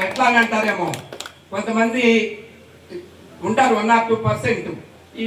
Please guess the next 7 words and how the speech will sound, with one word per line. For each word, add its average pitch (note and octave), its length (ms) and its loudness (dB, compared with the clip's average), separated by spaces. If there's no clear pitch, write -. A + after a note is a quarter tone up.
కోడిగుడ్లు A3+ 500 2
ఈకిలి A3 300 -2
పీకలు G3+ 280 0
లాంటి F#3+ 220 -2
వాళ్ళు D#3 240 -2
నెగిటివ్గా. G3+ 480 2
మనము G#3 400 -2